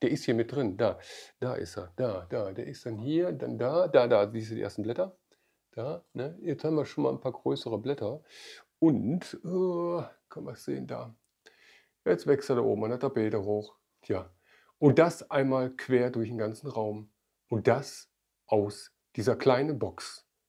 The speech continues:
Das ist der Hammer. Es ist der Hammer, dass die Pflanze das schafft. So, die steht immer noch hier, die Syngonium albovariegata. Bisschen Wasser steht unten drin, hatte ich vorhin reingegossen, war nämlich wieder trocken gewesen. Aber ich glaube, die Geschichte können wir jetzt beenden, ne? Auf jeden Fall war das sehr interessant mitzunehmen,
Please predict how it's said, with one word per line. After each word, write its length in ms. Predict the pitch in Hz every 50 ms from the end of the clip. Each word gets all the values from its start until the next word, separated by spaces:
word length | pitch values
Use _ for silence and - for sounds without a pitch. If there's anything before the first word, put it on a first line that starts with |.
| _ _ -
Das 100 | 101 92
ist 120 | - -
der 100 | 110 -
Hammer. 320 | 95 104 107 95 95 - _ _ _ _ _ _ _ _ - - - - - -
Es 200 | - 120 - - -
ist 300 | 151 143 139 - - -
der 140 | 151 135 107
Hammer, 360 | 139 151 160 160 156 160 156 -
dass 140 | - 127 127
die 100 | - 131
Pflanze 340 | - - 131 127 131 131 127
das 160 | 127 123 -
schafft. 280 | - 131 127 127 127 -
So, 200 | 123 120 113 101
die 220 | 104 120 123 117
steht 200 | 120 - - -
immer 160 | - 127 139
noch 140 | 151 143 135
hier, 160 | 151 143 131
die 80 | 127 120
Syngonium 560 | 117 131 127 127 127 131 127 127 123 120 - - - - - - - - -
albovariegata. 1300 | - 117 117 120 117 110 104 110 117 123 127 107 98 104 113 135 151 151 - 160 156 156 151 156 151 - - - - - - _ _
Bisschen 260 | - 104 - 113 104
Wasser 220 | 120 127 - 139 127
steht 220 | - - 127 120
unten 300 | - 127 127 123 120 120
drin, 280 | 110 117 120 135 147 135
hatte 120 | 117 -
ich 60 | -
vorhin 240 | - - 123 127 131
reingegossen, 540 | 123 127 135 135 123 123 123 123 120 - 113
war 100 | 110 110
nämlich 180 | 117 113 101 107
wieder 140 | 107 104
trocken 260 | - - - 131 - 135
gewesen. 360 | 123 123 127 123 123 127 - - - - - - -
Aber 140 | - 104 110
ich 60 | 104
glaube, 140 | 110 101 104
die 60 | 104
Geschichte 320 | 101 - - 104 - 113 -
können 160 | - 104 101
wir 60 | 98
jetzt 180 | 92 - - -
beenden, 580 | 101 - - 107 120 127 127 123 127 127 123 -
ne? 220 | - 104 110 113 -
Auf 140 | 107 - 110
jeden 160 | 113 107 104
Fall 340 | - - 104 101 101 - 107
war 80 | 110 104
das 160 | 107 98 -
sehr 120 | 110 107
interessant 420 | 113 101 107 98 - - 95 90 104
mitzunehmen, 560 | 147 147 - - 143 135 131 127 127 127